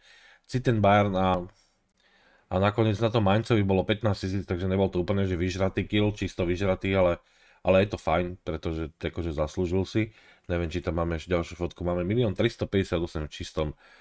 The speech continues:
Na to, že Karolina je v podstate úplne bežná stromová loď, tak pokiaľ to ovlajkuješ, kámo, a zahráš dobre, tak vidíš, že s obyčajnou stromovou loďou, keď máš premko,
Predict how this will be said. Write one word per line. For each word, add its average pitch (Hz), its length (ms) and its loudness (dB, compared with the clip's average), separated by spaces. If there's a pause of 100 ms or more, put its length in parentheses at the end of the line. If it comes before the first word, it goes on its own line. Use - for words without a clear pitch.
(120)
Na 107 160 2
to, 120 80 0
že 104 160 0
Karolina 104 400 4
je 92 80 0
v - 80 -20
podstate 95 480 -2 (720)
úplne 107 320 0
bežná 107 400 0
stromová 107 400 4
loď, 98 240 2
tak 92 160 -2
pokiaľ 95 320 0
to 92 80 0
ovlajkuješ, 95 480 2
kámo, 95 320 2
a 85 40 -4
zahráš 92 280 2
dobre, 90 240 -2
tak 80 160 -4
vidíš, 85 160 -4
že 87 160 0
s 85 160 -6
obyčajnou 110 400 -2
stromovou 95 480 0
loďou, 92 80 2
keď 98 160 -4
máš 92 160 -4
premko, 90 560 -2